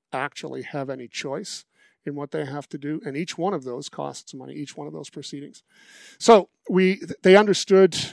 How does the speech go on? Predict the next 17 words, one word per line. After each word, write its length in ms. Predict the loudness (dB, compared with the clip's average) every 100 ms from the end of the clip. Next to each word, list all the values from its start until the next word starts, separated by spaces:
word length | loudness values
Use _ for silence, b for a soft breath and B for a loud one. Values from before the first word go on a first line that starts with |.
| -8
uh, 200 | -4 -2 -2
and 240 | -2 0
they 320 | 2 4 2 -2 _
put 360 | -2 2 2 0
forth 680 | -10 2 4 4 2 -6 -20 _ -6
their, 500 | 0 2 2 -2 -6 _ _ -14
uh, 140 | -12
financial 540 | -8 -6 -4 -6 -8 -10
position. 500 | -10 -10 -10 -12 -16 b b b b b b _
Um, 460 | -2 -2 -2 -6 -12 _ _ _ _ _ _ _ _ _ _
the 80 | -10
financial 440 | -8 -6 -4 -6 -8
position, 560 | -6 -4 -4 -6 -10 -14 _ _ _ _ _ _ _ _ _
I 140 | -6
understand. 680 | -6 -8 -6 -4 -2 -2 -6 -8 _ _ _ _ _
The 120 | -6
implementation, 760 | -6 -6 -10 -6 -4 -4 -6 -12